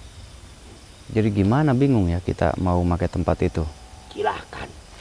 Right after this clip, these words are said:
Speaker 2: tutup saja tempat itu asal tidak digeser.
Speaker 1: Hmm, berarti ya solusinya itu tetap dipakai, tapi tidak dipakai rumah.
Speaker 2: Hmm.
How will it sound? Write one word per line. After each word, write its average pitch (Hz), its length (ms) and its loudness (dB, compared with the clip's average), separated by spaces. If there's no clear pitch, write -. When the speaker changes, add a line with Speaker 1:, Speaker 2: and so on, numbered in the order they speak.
Speaker 2:
tutup - 440 -6
saja 80 400 -10
tempat - 240 -14
itu - 280 -14
asal - 340 -10
tidak - 360 -12
digeser. - 680 -12
Speaker 1:
Hmm, 87 500 -2
berarti 82 360 4
ya 104 80 8
solusinya 92 720 2
itu 107 300 0
tetap - 360 -4
dipakai, - 560 -4
tapi 87 340 -2
tidak 85 420 0
dipakai - 960 -4
rumah. 90 320 -2
Speaker 2:
Hmm. 90 360 -14